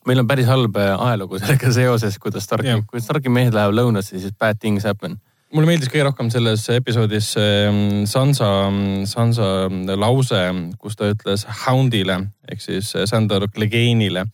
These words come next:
Speaker 2: äh, kes tema, Sansa ees kunagi siis King Landingus, King's Landingus, äh, nii-öelda hoolitses, kui Sansa oli veel väike, väike linnuke. See on see
Speaker 1: Jah,
Speaker 2: Little
Speaker 1: see
Speaker 2: Bird, mida ta ise korrutas tegelikult Sansale.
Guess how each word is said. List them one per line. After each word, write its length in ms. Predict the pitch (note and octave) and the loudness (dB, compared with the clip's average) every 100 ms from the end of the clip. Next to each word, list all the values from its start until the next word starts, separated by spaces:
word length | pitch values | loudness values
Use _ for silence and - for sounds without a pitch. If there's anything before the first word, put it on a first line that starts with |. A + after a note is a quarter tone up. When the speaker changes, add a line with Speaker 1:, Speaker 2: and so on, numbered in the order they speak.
| _ _ _ _ _ | _ _ _ _ _
Speaker 2:
äh, 280 | - G2 F#2+ | -2 0 0
kes 200 | G2+ G#2 | -2 -4
tema, 320 | A2 G#2+ G2+ G2 | -2 0 2 0
Sansa 260 | G2 B2+ A2+ | 0 0 0
ees 80 | G2 | 0
kunagi 380 | B2 A2 F#2 F#2 | 0 0 -2 -6
siis 140 | G#2 | -8
King 160 | - A#2 | -2 0
Landingus, 600 | G#2+ G#2+ F#2+ F#2 G2 - | 2 0 -2 -4 -8 -10
King's 240 | A#2 A#2 G#2+ | -2 0 0
Landingus, 380 | G#2 G2 F#2+ G2+ | -2 -4 -6 -4
äh, 160 | F2+ G2 | -2 -2
nii-öelda 240 | G2+ F#2+ G2 | -2 -4 0
hoolitses, 480 | D3 B2+ G#2+ F#2+ G2+ | 0 0 -2 -10 -10
kui 260 | - G2 F#2+ - _ _ _ _ | -4 -2 -4 -6 _ _ _ _
Sansa 280 | - A#2 G#2+ | 0 0 2
oli 100 | F2+ F2+ | 0 0
veel 100 | F#2+ | 2
väike, 360 | A2+ A#2 G2+ G2 | 0 0 0 2
väike 220 | A2 A2 | 0 0
linnuke. 460 | A#2 D3 A2 - E2 F#2+ | 2 2 0 -4 -10 -10
See 80 | - | -12
on 40 | G2 | -6
see 80 | A2 | -2
Speaker 1:
Jah, 40 | |
Speaker 2:
Little 200 | A2+ A#2 | 0 0
Speaker 1:
see 140 | A2 B2+ | 0 0
Speaker 2:
Bird, 160 | A2+ G2+ | 0 0
mida 220 | G2 G2 | 0 0
ta 160 | G2 | 2
ise 240 | G2 D3+ A#2+ | 0 0 0
korrutas 400 | C3+ C3 A2+ A2+ | 2 0 0 -4
tegelikult 400 | A2 F#2+ G2 G#2 | -6 -4 -4 -4
Sansale. 460 | A2+ B2 B2+ F#2+ | -2 0 0 -2